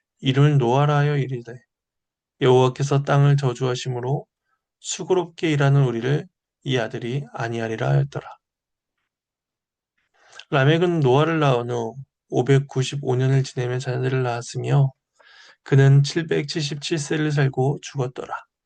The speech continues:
노아는 오백 세 된 후에 셈과 함과 야벳을 낳았더라.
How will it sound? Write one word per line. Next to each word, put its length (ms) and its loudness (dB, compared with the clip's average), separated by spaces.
노아는 420 8
오백 340 4
세 160 0
된 180 2
후에 380 0
셈과 480 -2
함과 380 0
야벳을 680 -10
낳았더라. 580 -6